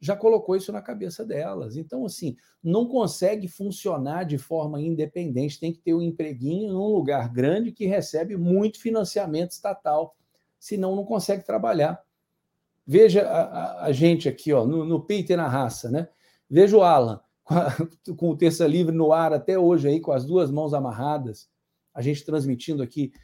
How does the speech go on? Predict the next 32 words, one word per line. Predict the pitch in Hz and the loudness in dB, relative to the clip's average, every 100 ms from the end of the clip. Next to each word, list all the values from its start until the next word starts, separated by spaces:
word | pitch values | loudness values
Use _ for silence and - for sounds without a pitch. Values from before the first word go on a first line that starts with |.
| _ _ | _ _
pelo | 156 147 | -2 0
Cloud | - 143 135 110 | 2 0 0 0
Hub, | 131 170 110 | 4 4 2
né? | 131 165 | -4 -4
Obrigado | 127 117 127 123 147 147 | -4 -2 0 4 4 4
aí | 135 147 | 2 2
a | |
toda | 123 160 147 | 0 -2 -2
a | |
nossa | 135 135 139 | -2 -2 -4
audiência, | 127 107 139 147 - | -4 -2 -2 -2 -8
quem, | - 147 143 | -6 -4 -4
quem | 127 139 | -4 -6
tá | 123 | -2
ouvindo | 135 120 123 147 131 | -2 0 0 -2 0
e, | 123 120 120 | -2 -2 -6
e | |
vendo | 98 120 139 127 | -6 0 2 0
a | 113 | 0
gente | 139 131 123 | -2 -4 -4
aí | 127 | -4
agora, | 113 123 151 151 - _ _ _ | 0 4 4 2 -4 _ _ _
por | 139 | -8
favor, | 131 117 135 165 - _ _ _ - - | -4 0 2 2 -2 _ _ _ -12 -8
compartilhe | 139 120 117 180 160 | -4 -4 -2 0 2
a | |
live, | 123 156 160 | 2 2 2
tem | - 123 | -2 -4
muito | 143 165 | -2 -2
mais | 127 143 131 | -2 -2 -2
hoje | 135 131 | -2 -2
ainda | 123 143 147 | -2 -2 -2